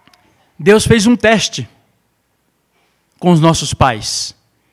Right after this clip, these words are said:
E esse teste eles podiam, eles podiam passar no teste, porque eles estavam, eles tinham condições de passar nesse teste, porque eles eram santos.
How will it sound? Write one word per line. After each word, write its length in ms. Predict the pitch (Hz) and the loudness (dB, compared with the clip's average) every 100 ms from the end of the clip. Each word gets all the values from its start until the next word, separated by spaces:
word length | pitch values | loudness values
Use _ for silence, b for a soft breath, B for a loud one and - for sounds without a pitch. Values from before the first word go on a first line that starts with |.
| _ _ _ _ _ _ _ _ _ _ | _ _ _ _ _ _ _ _ _ _
E 120 | 175 | 0
esse 200 | 214 - | 2 2
teste 400 | 190 185 214 226 | 0 2 2 2
eles 160 | 233 214 | 0 -2
podiam, 600 | - 220 175 220 196 - - _ _ _ _ _ _ _ _ _ _ _ _ _ _ _ _ _ _ _ _ _ _ _ | -2 -2 2 2 2 -4 -18 _ _ _ _ _ _ _ _ _ _ _ _ _ _ _ _ _ _ _ _ _ _ _
eles 240 | 190 220 - | -2 -2 -2
podiam 640 | 208 180 190 180 151 123 _ _ _ _ _ _ _ _ 415 _ _ _ _ _ _ _ _ | -4 -2 -2 -2 -2 -8 _ _ _ _ _ _ _ _ _ _ _ _ _ _ _ _ _
passar 340 | - 180 - 170 | -4 -2 2 2
no 80 | 165 | 2
teste, 480 | 185 220 - 269 - _ _ _ _ - _ _ _ _ _ _ _ | 4 4 2 -2 -4 _ _ _ _ -20 _ _ _ _ _ _ _
porque 220 | - - | -2 2
eles 400 | 185 160 - - _ _ _ _ _ _ _ _ _ _ _ _ _ - | 0 0 -4 -10 _ _ _ _ _ _ _ _ _ _ _ _ _ -16
estavam, 640 | - - 185 170 160 - - | -8 0 0 2 -2 -6 -12
eles 220 | 127 151 | -8 -8
tinham 360 | - 190 180 143 | -4 -2 0 -2
condições 560 | - 180 170 185 185 | -4 -4 -2 -2 -4
de 40 | 143 | -2
passar 320 | 160 147 156 | -4 -2 -2
nesse 200 | 147 143 | -4 -6
teste, 260 | 156 180 - | -2 -2 -2
porque 120 | 185 | -6
eles 120 | 147 | -2
eram 180 | 165 170 | -2 -2
santos. 560 | - 190 214 - - | -2 -2 -2 -4 -12